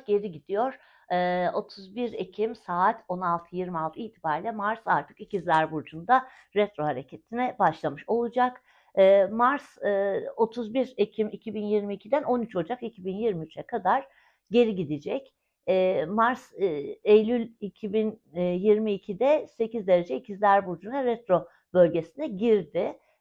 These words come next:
ve otuz bir Ekim iki bin yirmi ikide <clears throat> İkizler Burcu'nda geri hareketine başlayıp on üç Ocak iki bin yirmi üçte İkizler Burcu'nda ileri harekete dönüyor. Ee, ancak,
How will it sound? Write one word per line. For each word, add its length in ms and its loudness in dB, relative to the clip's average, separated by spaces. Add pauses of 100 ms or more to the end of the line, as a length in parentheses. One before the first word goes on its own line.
ve 140 4
otuz 380 -2
bir 80 2
Ekim 340 -4
iki 220 -6
bin 120 2
yirmi 300 0
ikide 480 -2 (200)
<clears throat> 180 0
İkizler 540 6
Burcu'nda 540 0 (220)
geri 160 6
hareketine 560 -2
başlayıp 500 0
on 140 4
üç 140 -4
Ocak 260 -2
iki 200 -18
bin 100 -2
yirmi 300 -2
üçte 420 -2 (280)
İkizler 540 4
Burcu'nda 640 -4
ileri 300 2
harekete 540 -6
dönüyor. 400 0 (460)
Ee, 40 6 (260)
ancak, 540 2